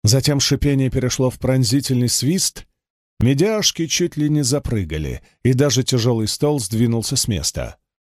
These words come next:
Лысоватый изобретатель метнулся вперед — и поспешно вытащил затычку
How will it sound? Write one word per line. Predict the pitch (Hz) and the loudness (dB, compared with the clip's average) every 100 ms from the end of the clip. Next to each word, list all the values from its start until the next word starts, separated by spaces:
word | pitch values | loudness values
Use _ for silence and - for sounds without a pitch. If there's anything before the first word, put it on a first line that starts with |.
| _ _ - | _ _ -2
Лысоватый | 107 135 - 175 208 180 165 | 0 2 2 0 0 0 0
изобретатель | 139 147 151 180 175 143 | 0 0 -2 -2 -2 -2
метнулся | 139 139 - 151 156 - 110 | -2 -4 -2 -2 0 -2 -4
вперед — | - 107 147 190 - _ _ _ | -2 -2 0 -2 -6 _ _ _
и | 120 | 0
поспешно | 123 113 - 175 180 160 | 2 0 0 0 0 0
вытащил | 151 170 - 147 120 | -2 -2 -2 0 0
затычку | 120 139 185 - 165 151 | 0 0 -2 0 0 -2